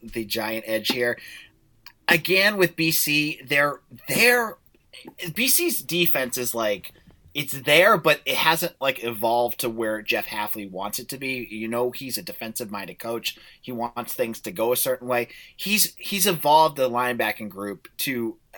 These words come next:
a, a different si-, a different style than Boston College has been used to. You know, you're used to seeing at B C guys like Luke Kuechly, Mark Herzlich, the big physical linebackers that can move all over the place. You know, he's going for a lot of these tweeners now.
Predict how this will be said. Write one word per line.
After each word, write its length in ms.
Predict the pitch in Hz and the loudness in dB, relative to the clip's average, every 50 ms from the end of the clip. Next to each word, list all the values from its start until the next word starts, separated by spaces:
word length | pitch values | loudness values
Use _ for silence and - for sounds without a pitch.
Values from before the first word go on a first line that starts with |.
| - - _ - | -20 -16 _ -8
a, 100 | 127 - - 147 | -8 -4 -2 -2
a 80 | 139 | 0
different 380 | - 175 190 185 226 202 170 - | 2 2 2 2 2 0 0 0
si-, 200 | - 170 156 - - | -2 -2 -4 0 2
a 140 | 143 139 131 | 2 2 4
different 380 | - 175 175 - 160 143 - - _ - _ | 2 0 2 4 2 2 2 -2 _ -20 _
style 560 | - - - - - 156 156 151 147 139 127 110 | -4 -2 -2 4 6 6 6 8 6 6 4 2
than 200 | 110 117 110 110 | 0 -2 -4 0
Boston 400 | - 120 117 117 - - 123 - | 0 2 2 2 0 -4 -10 -8
College 280 | - 113 110 104 - | -4 -4 -4 -2 -4
has 100 | 101 95 | -6 -8
been 200 | - 107 101 98 | -8 -8 -8 -8
used 200 | 101 101 92 - 90 | -6 -8 -8 -8 -8
to. 60 | 82 | -12
You 120 | 85 98 | -10 -8
know, 80 | 110 110 | -6 -6
you're 180 | 113 113 131 | -6 -6 -6
used 320 | 139 147 160 175 175 175 - | -4 0 0 0 0 2 0
to 80 | 175 | -2
seeing 260 | 156 - 160 147 135 123 | -2 -2 -4 -4 -4 -6
at 100 | 110 - | -6 -6
B 120 | 117 117 | -8 -8
C 200 | 110 - - 110 | -6 -6 -6 -6
guys 260 | 98 107 101 104 101 - | -4 -4 -2 -2 -4 -6
like 160 | 87 - - | -8 -8 -8
Luke 180 | 113 113 - | -8 -8 -8
Kuechly, 480 | - - 113 101 - - 101 101 98 - - - - - _ - | -10 -12 -12 -12 -12 -12 -10 -10 -10 -12 -14 -18 -20 -20 _ -4
Mark 240 | 113 113 123 - | -2 -2 -2 -2
Herzlich, 560 | - - 117 110 113 107 - 104 104 92 - - | -4 -6 -6 -4 -4 -4 -4 -4 -6 -6 -6 -12
the 60 | 87 | -16
big 340 | 80 - 131 131 120 107 - | -8 -4 -4 -4 -4 -6 -6
physical 500 | - 139 123 - 127 113 - 107 104 92 | -6 -4 -2 -2 -4 -4 -6 -6 -8 -8
linebackers 720 | 95 95 101 107 110 104 101 104 101 101 - 107 101 - | -8 -6 -4 -4 -4 -4 -4 -4 -6 -6 -6 -8 -10 -10
that 100 | - - | -12 -12
can 100 | - 95 | -10 -10
move 160 | 117 120 104 | -8 -4 -2
all 220 | 107 107 107 107 | -2 -2 -2 -4
over 140 | 107 104 107 | -6 -6 -8
the 80 | 104 101 | -10 -6
place. 320 | - 107 101 101 - - - - - - - - _ | -4 -4 -4 -4 -4 -8 -8 -14 -20 -20 -20 -12 _
You 80 | 165 156 | -2 0
know, 60 | 151 | 2
he's 140 | 160 226 202 | 2 0 2
going 220 | 214 214 196 180 | 4 4 4 4
for 120 | - - 143 | 4 2 2
a 60 | 123 | 2
lot 260 | 107 117 120 139 139 | 2 2 2 2 0
of 60 | 131 | -2
these 180 | 117 110 98 - | -4 -4 -4 -4
tweeners 500 | - - 135 135 127 113 98 90 87 - | -4 -6 -8 -8 -6 -6 -4 -4 -6 -6
now. 180 | 90 80 71 | -6 -10 -10